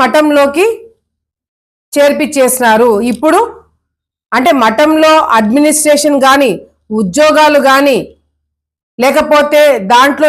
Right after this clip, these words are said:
తీసుకున్న నిర్ణయాలు కావచ్చు, ఏదైనా సరే ప్రభుత్వానికి మాకు ఎటువంటి రోల్ సంబంధము ఉండదు. ఇది క్లారిటీ ఫస్ట్ అందరూ అర్థం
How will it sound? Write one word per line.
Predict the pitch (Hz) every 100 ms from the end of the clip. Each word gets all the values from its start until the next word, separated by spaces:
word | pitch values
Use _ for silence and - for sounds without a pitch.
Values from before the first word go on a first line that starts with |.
| 302
తీసుకున్న | 294 294 320 262
నిర్ణయాలు | 233 233 285 302 285
కావచ్చు, | 277 277 277 277 247 214 240
ఏదైనా | 294 320 320 320 311
సరే | 269 311 440 _ _ _ _ _ _ _ _ _ _ _ -
ప్రభుత్వానికి | 247 294 - 320 311 302 349 277 247
మాకు | 254 269 349 294
ఎటువంటి | 240 285 294 302 339 302 - - _ _ _ _ _ _ _ _ _ _ -
రోల్ | 233 233 269 294 302 359 - - -
సంబంధము | 254 285 285 285 311 427 - _ _ _ _
ఉండదు. | 220 240 254 220 254 226 170 -
ఇది | 269 -
క్లారిటీ | 262 240 247 339 -
ఫస్ట్ | 240 294
అందరూ | 240 262 226
అర్థం | 190 262